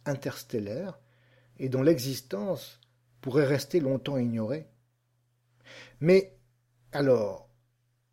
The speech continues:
ce que nous donnerait la méthode de Lord Kelvin, ce serait le nombre total des étoiles, en y comprenant les étoiles obscures. Comme son chiffre est comparable à celui que nous donne le télescope,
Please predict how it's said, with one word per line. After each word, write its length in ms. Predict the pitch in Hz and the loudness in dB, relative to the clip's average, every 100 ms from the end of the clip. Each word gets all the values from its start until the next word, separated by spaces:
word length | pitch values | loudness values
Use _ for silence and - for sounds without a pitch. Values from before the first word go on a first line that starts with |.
| _ _ _ | _ _ _
ce 160 | - 226 | -8 -8
que 180 | - 220 | -2 0
nous 160 | 190 | 2
donnerait 360 | 160 175 170 214 | 2 2 2 2
la 120 | 139 | 2
méthode 460 | 127 123 - 139 107 | 0 -4 -4 -4 -2
de 80 | |
Lord 260 | 113 110 - | -2 -2 -2
Kelvin, 400 | 120 117 175 196 | -6 -4 -2 -2
ce 140 | - | -4
serait 260 | 131 135 131 | -8 -4 -2
le 80 | 120 | -2
nombre 300 | 127 117 117 - | -2 -2 -4 -4
total 520 | - 165 - 196 147 110 | -2 -2 0 0 2 -2
des 260 | 107 101 | -4 -6
étoiles, 520 | 120 214 208 110 95 - _ _ _ _ - | -6 -2 -2 -2 -6 -14 _ _ _ _ -6
en 240 | 156 151 | 0 2
y 120 | 240 | 2
comprenant 800 | 240 185 - 143 175 226 202 - - | 2 -2 0 -2 -2 -2 -4 -8 -8
les 160 | 135 123 | -6 -6
étoiles 260 | 127 123 | -6 -4
obscures. 760 | 123 - - 214 151 101 - _ _ _ _ _ _ _ _ _ _ _ _ - | -4 -8 -12 -8 -6 -8 -12 _ _ _ _ _ _ _ _ _ _ _ _ -4
Comme 180 | 214 233 | 0 2
son 200 | 220 185 | 2 2
chiffre 600 | - 226 - - 127 - | 0 -2 -2 2 2 2
est 160 | 123 120 | -4 -2
comparable 640 | 175 165 139 147 131 117 | -2 0 -2 0 -2 -2
à 100 | - | -6
celui 320 | 110 117 120 120 | -8 -6 -6 -8
que 120 | 101 | -8
nous 100 | 107 | -6
donne 300 | 110 107 101 | -4 -4 -6
le 100 | 101 | -10
télescope, 560 | 104 101 - 196 226 | -10 -10 -8 -8 -10